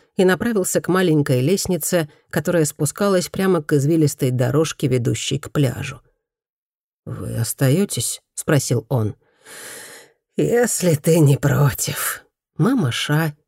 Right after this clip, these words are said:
чуть заметно улыбнулась. «Мне хорошо здесь. Нравится чувствовать её присутствие».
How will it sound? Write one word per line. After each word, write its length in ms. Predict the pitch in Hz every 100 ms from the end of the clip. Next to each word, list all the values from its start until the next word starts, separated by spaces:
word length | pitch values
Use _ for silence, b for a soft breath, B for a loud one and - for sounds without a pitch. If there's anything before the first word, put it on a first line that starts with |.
| -
чуть 260 | - 156
заметно 520 | 147 127 120 113 127 -
улыбнулась. 840 | 135 123 139 131 113 95 - - - _ _ _ _ _ -
«Мне 300 | 127 120 202
хорошо 680 | - 151 127 110 - 131 131
здесь. 600 | 120 110 127 - - - B B B B B -
Нравится 540 | 285 220 120 117 139
чувствовать 680 | - 175 143 - 131 127 -
её 240 | 135 127 113
присутствие». 840 | 143 139 - 127 - - - 214